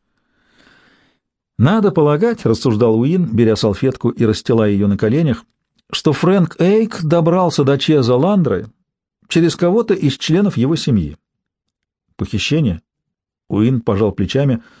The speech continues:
"Возможно. Фрэнк только что подослал к тебе двух незадачливых душегубов. Очень сомневаюсь, что он побрезгует похищением". "Мы ввязались в крупное дело", —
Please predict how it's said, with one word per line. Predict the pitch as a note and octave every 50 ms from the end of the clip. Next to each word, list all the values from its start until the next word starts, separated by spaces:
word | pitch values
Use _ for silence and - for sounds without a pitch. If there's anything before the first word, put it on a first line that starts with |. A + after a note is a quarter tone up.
| _ _ _ _ _ _ _ _ _ _ _ _ _ _
"Возможно. | - F3+ G3+ A3 A#3 G3+ F3+ F3+ F3+ F3+ F3 D#3 C#3+ C3 A#2 A2 F#2+
Фрэнк | F2+ - - C#3+ D#3+ F#3+ G#3+ G#3 - -
только | - - E3 A3+ B3 G3+ - D3+
что | - - C3 A2+
подослал | - C#3+ C#3+ D3+ C#3 - F3+ F#3 E3+ C#3+
к | -
тебе | - D#3 D3 D3 C#3
двух | A#2 C3 E3+ G3+ G#3 - - - - _ _ _ _ _ _ _
незадачливых | - C3+ D#3+ D3+ C#3+ D3+ C#3 E3 E3 D#3+ - - D3 C#3 C3+ A#2+
душегубов. | C3+ C#3 - D#3+ E3 F3+ G3+ D#3+ G#2 - - - - _ _ _ _ _ _ _ _ _ _ _ _ _ -
Очень | - E3+ E3+ D3 - - C3 B2+
сомневаюсь, | A#2+ - D#3+ D#3+ D#3+ D#3+ D3 D#3+ D#3+ D#3+ E3 D#3 - - -
что | - - - C#3+
он | D3+ D#3 C#3+
побрезгует | C#3+ C#3 A#2 B2+ D3 D#3 C#3 C3 C#3+ C#3 C#3+
похищением". | - C3 - D3 C3 - - C3 C3+ C3+ B2+ B2+ C3 - _ _ _ _ _ _ _ _ _ _ _ _ _ _ _ _ _ _ _ _ _ _ _ _ _ _
"Мы | - F2+ G2 A#2
ввязались | B2 C#3+ D#3+ C#3+ C3 C3+ C3 C3+ D3 C#3
в | -
крупное | - C#3+ C#3 C3+ C3+ C#3+ D3 D#3
дело", — | C3 A#2+ A#2 A2 G#2 A2+